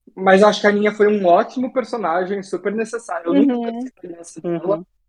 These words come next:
Speaker 1: mas eu acho que ela foi um, uma ótima,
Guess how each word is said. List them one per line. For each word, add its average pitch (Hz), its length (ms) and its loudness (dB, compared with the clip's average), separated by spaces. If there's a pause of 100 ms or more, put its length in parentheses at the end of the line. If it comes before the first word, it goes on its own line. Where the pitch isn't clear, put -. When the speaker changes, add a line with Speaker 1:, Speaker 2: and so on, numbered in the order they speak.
(320)
Speaker 1:
mas 165 300 2
eu 170 100 4
acho 170 180 0
que - 60 -4
ela 185 140 4
foi 180 280 6
um, 180 1040 -4 (160)
uma 180 220 6
ótima, 208 500 4